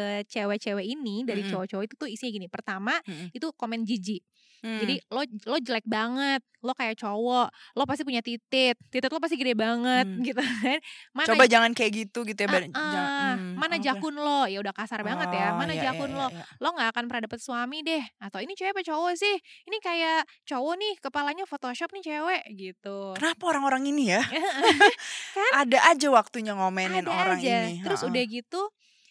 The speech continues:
Speaker 1: yang kedua itu komen mansplaining dan
Speaker 2: Hmm.
Speaker 1: kritik. Jadi kritik gini,
Speaker 2: <laughs> Mm-mm.
Speaker 1: "Aduh, itu salah tuh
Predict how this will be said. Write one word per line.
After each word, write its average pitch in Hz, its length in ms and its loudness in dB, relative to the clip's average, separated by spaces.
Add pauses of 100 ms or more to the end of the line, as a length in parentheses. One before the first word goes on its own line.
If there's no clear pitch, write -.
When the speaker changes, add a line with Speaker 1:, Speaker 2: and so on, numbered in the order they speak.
(120)
Speaker 1:
yang 262 260 -4
kedua 233 460 0
itu 254 340 -6
komen 247 380 -6
mansplaining 220 1000 -6
dan 240 360 2
Speaker 2:
Hmm. - 20 -10
Speaker 1:
kritik. 214 400 -8 (300)
Jadi 214 320 -4 (320)
kritik 254 340 -4
gini, 285 260 -4
Speaker 2:
<laughs> 170 40 -10
Mm-mm. - 180 -20 (220)
Speaker 1:
"Aduh, 403 720 2
itu 349 220 -2 (180)
salah 320 400 0
tuh 440 240 -4